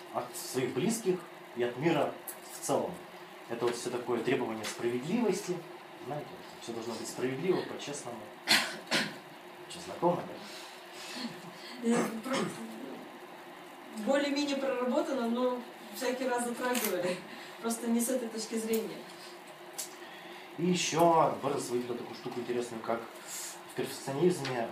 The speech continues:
Speaker 1: он обнаружил важный элемент. Это как пациент определяет собственную ценность на основе достижения продуктивности.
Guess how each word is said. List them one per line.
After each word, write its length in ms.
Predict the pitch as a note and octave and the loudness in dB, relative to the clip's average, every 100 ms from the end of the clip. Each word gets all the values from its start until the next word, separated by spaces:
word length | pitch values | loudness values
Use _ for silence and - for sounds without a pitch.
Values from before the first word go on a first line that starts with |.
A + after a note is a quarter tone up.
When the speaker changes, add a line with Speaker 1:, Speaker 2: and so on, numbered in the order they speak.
| A#2+ | 0
Speaker 1:
он 120 | B2+ | 0
обнаружил 600 | A#2+ A#2+ A#2+ B2+ B2 A#2 - - - - | 0 0 2 2 2 2 -2 -8 -10 -4
важный 300 | A2+ A2 G#2+ F#2+ F#2+ | -2 -2 -6 -8 -6
элемент. 300 | G#2+ B2 D#3 - | -4 -2 -2 -4
Это 140 | A#2+ A#2+ | -6 -4
как 180 | B2 B2 - - - - - - - - - - - - - F4 - - - - - - - - - - - | -4 -4 -10 -14 -12 -10 -10 -12 -14 -14 -14 -14 -14 -14 -14 -14 -14 -14 -14 -14 -14 -14 -16 -16 -16 -16 -10
пациент 380 | C3+ C3 F3 F3+ | -4 6 8 8
определяет 380 | A#2+ C3 C#3+ D3+ | 4 0 4 6
собственную 440 | - C3+ B2+ A#2+ A#2+ | 4 2 2 0 4
ценность 440 | F3 E3+ B2+ - | 6 6 4 -2
на 340 | A#2 B2 B2 A#2+ | -2 2 4 4
основе 500 | - C3 C#3 C3 A#2+ | 2 -2 0 2 2
достижения 540 | A#2 - A#2+ B2+ B2+ | 0 -2 -2 -2 -2
продуктивности. 680 | A#2 A#2 A#2 B2+ A#2 - - | -2 -2 -4 -4 -6 -6 -10